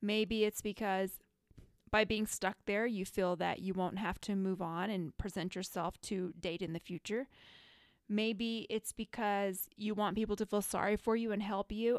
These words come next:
I'm just throwing out suggestions. We all have those lower thoughts, those lower tendencies that we need to personally look at so that we can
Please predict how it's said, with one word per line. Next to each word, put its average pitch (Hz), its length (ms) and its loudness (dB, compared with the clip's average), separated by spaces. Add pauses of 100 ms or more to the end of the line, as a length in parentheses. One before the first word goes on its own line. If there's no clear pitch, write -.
(120)
I'm 226 160 2
just 277 260 -2
throwing 247 320 4
out 226 260 0
suggestions. - 840 -4 (280)
We 240 220 0
all 269 260 8
have 247 380 2
those 196 460 0 (520)
lower 202 480 4
thoughts, 196 600 -4
those 196 280 -2
lower 202 580 -2 (800)
tendencies 262 840 -2
that - 180 2
we 226 240 4
need 220 240 0
to 240 160 -4
personally 226 520 -2
look 196 300 -4
at 269 300 -2
so 208 160 2
that 190 180 -2
we 190 160 -2
can 190 460 -4